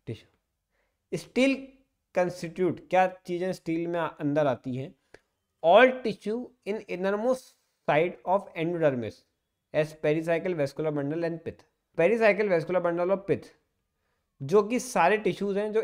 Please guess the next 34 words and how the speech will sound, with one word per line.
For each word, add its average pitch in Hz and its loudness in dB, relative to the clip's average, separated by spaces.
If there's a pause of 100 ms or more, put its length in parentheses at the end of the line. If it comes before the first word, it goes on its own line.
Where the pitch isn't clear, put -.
innermost 202 -2
side 175 2
of 185 -6
endodermis 170 -4
में 151 -6
आएंगे, 104 -10 (1000)
उन्हें 170 -4
हम 180 -4
बोलते 147 0
हैं 165 -8
क्या? 156 -4 (280)
स्टील। - -10 (600)
Monocot 226 6
u-, 202 -2
root 160 2 (140)
usually 170 2
have 208 4 (180)
more 165 -2
than 170 -4
dash 165 4
xylem 151 2
bundles 139 -4
called 123 0
as 151 0
dash। 104 -8 (600)
तो 180 0
more 175 6
than 226 4
कितने? 214 -2 (300)
सिक्स - -6 (760)
xylem 165 2
bundle 170 0
called 160 2
as 196 -6